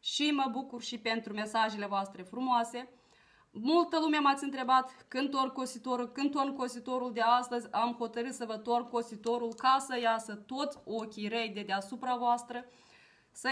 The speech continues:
iasă tot răul de la voi, din casa voastră, din familia voastră, că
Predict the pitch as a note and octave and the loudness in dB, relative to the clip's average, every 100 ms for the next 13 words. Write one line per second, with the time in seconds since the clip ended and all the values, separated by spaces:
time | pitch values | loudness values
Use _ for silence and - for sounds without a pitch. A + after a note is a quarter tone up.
0 | C#4 C4+ C4+ C4+ C4 B3+ C4 C4 B3 B3 | 8 8 6 0 0 2 2 2 0 2
1 | B3+ B3 A#3 A#3 A#3+ A#3+ A#3+ G#3 A#3 A#3 | 2 0 4 6 6 4 0 0 -4 0
2 | A#3 A#3+ A#3 A#3 A#3 A#3 A#3 A#3 G#3 A3+ | 2 2 2 4 2 2 -6 -6 -6 -8
3 | A#3 - _ _ _ _ - - A#3 A#3 | -10 -14 _ _ _ _ -20 2 6 6
4 | B3 B3+ A#3 A3+ A3+ A#3 A#3 A#3 A#3 - | 4 2 6 6 8 6 4 -2 -4 -2